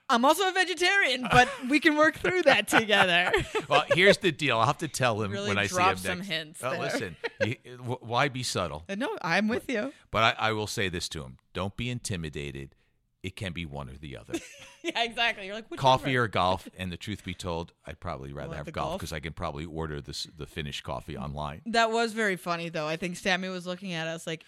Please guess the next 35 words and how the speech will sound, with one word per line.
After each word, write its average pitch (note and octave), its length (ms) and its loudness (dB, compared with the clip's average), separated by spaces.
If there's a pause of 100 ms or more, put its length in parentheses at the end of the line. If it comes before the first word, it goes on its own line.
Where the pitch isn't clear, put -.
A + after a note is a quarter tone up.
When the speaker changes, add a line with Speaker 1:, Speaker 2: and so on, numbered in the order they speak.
Speaker 1:
"Is E3 140 -8
this F3 120 -2
a D#4+ 80 0
golf G3 340 2
podcast?" - 720 0
<laughs> - 0 -
Like, - 560 4
we D4+ 60 -4
just D#4+ 240 -10
talked C4 220 0
about - 220 -6
golf - 260 -2
for G#3+ 120 -6
twenty E3 280 -8
minutes. - 500 -18
<laughs> - 1040 -16
He's C4+ 80 6
Speaker 2:
You D4 60 6
know C#4 80 4
Speaker 1:
such - 260 0
a E4+ 80 -4
great G#3 280 -6
guy. C#3+ 340 -6
He's G#3 280 -10
such A3 260 -2
a A#3 80 -4
great G3+ 240 -4
guy. G3 180 4
And G3 200 -2
like A3 240 -4
I A#3 60 2
said G3 240 -4
in F#3 120 -2
the F3 120 -2
opening, E3+ 480 -6